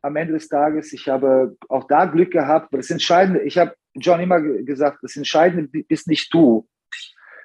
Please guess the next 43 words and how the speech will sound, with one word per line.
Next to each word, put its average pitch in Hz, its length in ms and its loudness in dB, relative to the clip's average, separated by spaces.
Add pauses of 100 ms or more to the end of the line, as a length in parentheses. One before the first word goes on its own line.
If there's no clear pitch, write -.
Das - 160 -10
Entscheidende 151 500 2
sind 127 140 -8
die 135 80 0
Mitspieler.“ 110 720 -2
Weil 123 260 2
wenn 131 160 0
die 135 120 0
Mitspieler, 156 680 2 (460)
ich 143 160 -4
hatte 131 180 0
ganz 151 260 -2
tolle 139 200 0
Mitspieler 117 480 -6
bei 110 180 -6
Alba 110 220 -4
Berlin 107 320 -6
damals, 95 480 -8
also 101 260 0
mit 117 240 0
Hendrik, 131 400 2
mit 123 180 0
Henning, 135 320 2
mit 117 140 -2
Jörg 139 220 2
Lüttke, 139 420 0
mit 117 200 -8
Alexander 139 480 -2
Frisch, - 540 -2 (680)
äh, 131 520 4
äh, 131 920 -4 (260)
keine 143 240 2
Ahnung, 135 280 2
mit 151 180 0
Wendell 160 280 2
Alexis, 147 640 0
mit 147 100 -14
Sascha 165 340 -2
Obradovic, 135 540 0
ganz, 185 180 0
ganz 190 260 -2
Leute, 170 280 -2
die - 80 -20